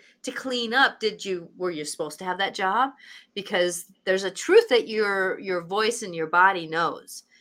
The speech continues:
If you're not meant to get the job, then in some ways there's something inside of you that will kind of, I won't, I don't wanna call it sabotage,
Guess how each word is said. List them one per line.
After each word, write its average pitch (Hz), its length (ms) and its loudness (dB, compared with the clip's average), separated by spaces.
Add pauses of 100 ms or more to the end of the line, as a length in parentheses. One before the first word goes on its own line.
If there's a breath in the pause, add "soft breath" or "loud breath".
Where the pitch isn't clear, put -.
(160 soft breath)
If 165 160 -16
you're 185 120 -4
not 262 260 2
meant 262 220 2
to 247 80 -8
get 226 200 0
the 190 80 -10
job, 175 640 6 (640 soft breath)
then 247 440 6 (100)
in 214 140 -6
some 330 340 0
ways 220 340 0
there's 214 240 -6
something 262 540 -2
inside 262 400 0
of 302 60 -2
you 202 180 -4
that 202 200 -6
will 240 200 0
kind 285 320 -4
of, 254 140 0 (140)
I 214 120 -2
won't, 240 260 -6
I 190 80 -2
don't 185 120 -4
wanna 165 120 -6
call 160 180 -4
it - 60 -18
sabotage, 180 640 2